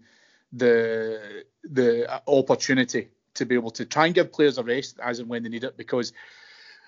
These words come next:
I mean, Kev, I mean, we've played in, in surfaces like they had to go through on, uh, last night, and it takes out of you. You know, you're talking about basically mud. That's what you're running in. Really tough. And again, like you say,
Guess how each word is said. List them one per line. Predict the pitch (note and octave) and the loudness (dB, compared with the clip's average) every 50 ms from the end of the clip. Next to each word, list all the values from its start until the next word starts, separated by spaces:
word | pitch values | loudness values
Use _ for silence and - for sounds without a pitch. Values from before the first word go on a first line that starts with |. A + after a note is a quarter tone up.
| - _ _ | -20 _ _
I | C3+ | -2
mean, | C#3 C#3 C3 | -2 -2 0
Kev, | - - D3+ C3+ B2+ A2+ C3+ | 2 4 4 4 4 4 0
I | C3+ | 0
mean, | C3 C3+ C3 | 0 0 0
we've | B2 C#3+ C3+ - _ | 0 0 0 -2 _
played | - C#3 C#3 C3+ C3+ C3+ - - - - - - - - - - | 0 2 4 4 2 0 -6 -12 -14 -14 -10 -10 -10 -10 -8 -8
in, | C#3 C3+ C#3 - | -8 -6 -4 -4
in | B2+ B2+ | -6 -4
surfaces | - - C#3 C3 - - B2 - - B2 A2 - - - | -2 -2 -4 -4 -4 -8 -8 -6 -6 -6 -8 -8 -8 -8
like | B2 A#2+ | -8 -6
they | A2 A#2 | -4 -4
had | A2 A#2+ A2+ - | -4 -4 -6 -8
to | A2+ | -8
go | G#2+ B2 A#2+ | -6 -6 -6
through | A2 - - B2 A#2+ A#2 A2 G#2+ - - | -6 -6 -4 -2 -2 -2 -4 -6 -12 -10
on, | - A#2 A2 - _ _ _ _ _ | -8 -8 -8 -10 _ _ _ _ _
uh, | C#3 A#2+ A#2 A2+ A#2 | 0 2 2 2 2
last | B2 A#2+ A2+ - - | 0 -2 -2 -2 -4
night, | B2 A#2 A#2 A#2 - | -4 -4 -4 -4 -4
and | A#2+ A2+ G#2+ - _ - - - - - _ _ | -6 -6 -6 -10 _ -20 -20 -20 -20 -20 _ _
it | C3+ - - | -6 -6 -2
takes | - D3+ D3 - - - | 0 0 0 0 -2 -2
out | A#2 | 0
of | A#2+ C3 C3+ | 0 0 2
you. | C3+ C3+ B2+ A2 - _ | 2 0 0 0 -4 _
You | - C3 B2+ | -8 -4 -2
know, | B2+ B2+ | -2 -2
you're | A#2 B2 A#2 | -2 -2 -4
talking | - - C#3+ C3+ - C3+ | 0 0 0 0 0 -2
about | B2 A#2 A#2+ A#2 A#2 A#2+ - - _ _ _ _ _ _ _ _ _ _ _ _ _ - - - _ _ _ - C3+ | 0 2 2 2 2 0 -4 -10 _ _ _ _ _ _ _ _ _ _ _ _ _ -20 -20 -20 _ _ _ -16 0
basically | A#2+ D#3 D#3+ D#3 - C#3+ - A#2+ A2+ | 2 2 2 2 0 -2 -2 -2 -2
mud. | A2+ A#2+ B2 B2+ C3+ - - - _ _ - | 2 4 4 4 4 0 -6 -10 _ _ 0
That's | C3 C3+ C3 - | 0 0 2 0
what | D3 C3 | -4 -2
you're | B2 A#2+ | -2 0
running | A2+ A#2+ A#2+ B2+ B2+ | 2 2 2 4 4
in. | C3 B2+ B2 A#2+ A2+ - _ _ _ _ _ _ _ _ _ _ _ _ _ _ _ _ _ _ _ _ _ - | 4 4 2 0 -2 -8 _ _ _ _ _ _ _ _ _ _ _ _ _ _ _ _ _ _ _ _ _ -2
Really | C3 B2+ A#2+ | -2 0 -2
tough. | A#2+ - C3 B2 A2+ - - | 0 0 0 0 0 -2 -4
And | A#2 A#2 A#2 | -4 -2 -2
again, | A2+ B2 B2 B2 A#2+ A#2 | -2 0 -2 -2 -2 -2
like | A2+ A2+ - | -4 -6 -8
you | A#2 | -10
say, | - - B2 A#2+ A#2+ A#2+ A2 | -4 0 0 2 2 0 -2